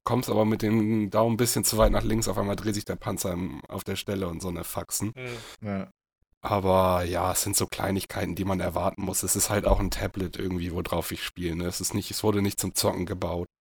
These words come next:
Speaker 1: Das muss man
Speaker 3: Ja,
Speaker 1: sich
Speaker 3: ist
Speaker 1: auch
Speaker 3: so.
Speaker 1: irgendwie so im
Speaker 3: Ja, ja.
Speaker 1: Hinterkopf, äh,
Speaker 3: Ja, ja.
Speaker 1: behalten. Also dafür finde ich, sind die Spiele super.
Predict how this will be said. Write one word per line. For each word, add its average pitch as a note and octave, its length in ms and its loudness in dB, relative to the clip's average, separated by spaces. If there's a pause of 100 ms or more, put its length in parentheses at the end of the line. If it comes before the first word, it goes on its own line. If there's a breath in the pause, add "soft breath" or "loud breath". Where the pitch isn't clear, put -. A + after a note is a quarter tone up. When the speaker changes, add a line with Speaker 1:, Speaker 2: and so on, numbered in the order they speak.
(260)
Speaker 1:
Das - 180 -4
muss F#2 160 -2
man G#2+ 100 4
Speaker 3:
Ja, A2 140 8
Speaker 1:
sich F#2 80 0
Speaker 3:
ist - 60 0
Speaker 1:
auch - 80 -2
Speaker 3:
so. G2+ 60 2
Speaker 1:
irgendwie F#2+ 200 2
so F#2 100 4
im F#2 80 2
Speaker 3:
Ja, G2 60 2
ja. - 20 2
Speaker 1:
Hinterkopf, G2+ 640 0 (580 loud breath)
äh, G#2+ 60 -2
Speaker 3:
Ja, F#2 100 0
ja. F2+ 60 -2
Speaker 1:
behalten. A#2 560 2 (300)
Also F#2+ 260 2
dafür - 280 6
finde G2 280 4
ich, - 80 2
sind F#2 120 0
die F2+ 60 -4
Spiele F2 320 -4
super. - 320 -6